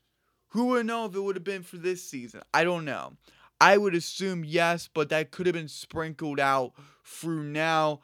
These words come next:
the twenty twenty-eight, twenty twenty-nine, that type of stuff.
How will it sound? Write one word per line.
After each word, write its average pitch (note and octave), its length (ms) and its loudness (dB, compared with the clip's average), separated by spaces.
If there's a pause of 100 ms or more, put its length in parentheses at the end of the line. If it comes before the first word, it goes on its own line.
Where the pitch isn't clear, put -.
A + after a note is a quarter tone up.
(120)
the C3 80 -8
twenty F3 260 -4
twenty-eight, D3 420 -8
twenty D3 240 -14
twenty-nine, B2+ 600 -10
that C3 220 -4
type B2+ 300 -6
of A#2+ 60 -14
stuff. - 580 -10